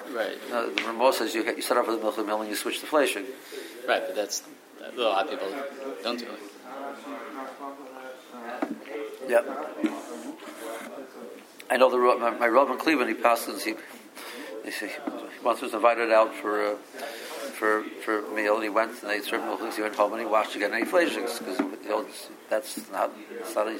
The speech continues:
Speaker 2: not a Seudas Yom Tov, halacha, Seudas Yom Tov. Okay, good to people say, "Okay, you can't eat so many heavy meals." So who else should eat so much? You know, you don't,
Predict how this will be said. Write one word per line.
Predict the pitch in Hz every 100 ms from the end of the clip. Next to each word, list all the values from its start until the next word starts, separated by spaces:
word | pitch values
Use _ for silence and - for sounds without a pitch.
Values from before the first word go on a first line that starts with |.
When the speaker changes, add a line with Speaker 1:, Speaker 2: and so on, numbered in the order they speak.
| 110 -
Speaker 2:
not | 123
a |
Seudas | 117 110 160
Yom | 165
Tov, | - 117 - -
halacha, | 107 104 123 120
Seudas | - 110 104
Yom | 127
Tov. | - - - - - - - - - - - - 101 - - - - - 113 104 - - - - - - - - - - - - - - - - -
Okay, | 156 220
good | 156 160
to | -
people | 185
say, | 165
"Okay, | 143 139
you |
can't | - 180 165
eat | 160
so | 156
many | 151 143
heavy | 156
meals." | 185 208 143
So | 127
who | 139 156
else | 180
should | 196
eat | 233
so | 226
much? | 175 113 107 -
You |
know, | 120
you | 127
don't, | 131